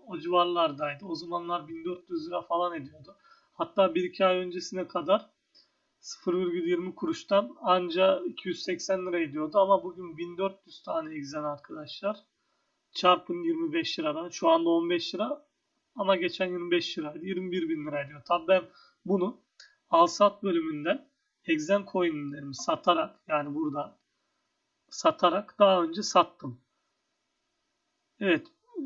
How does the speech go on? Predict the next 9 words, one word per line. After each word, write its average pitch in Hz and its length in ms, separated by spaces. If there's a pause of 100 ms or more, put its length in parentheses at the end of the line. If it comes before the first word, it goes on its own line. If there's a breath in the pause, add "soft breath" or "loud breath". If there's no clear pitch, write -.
referans 190 480
ve 185 200
kaydetme 180 540
ile 170 60
ilgili 160 360
sorular. 170 520 (580)
Arkadaşlar 190 540
referanslarınızı 180 1080 (200)
buradan 208 500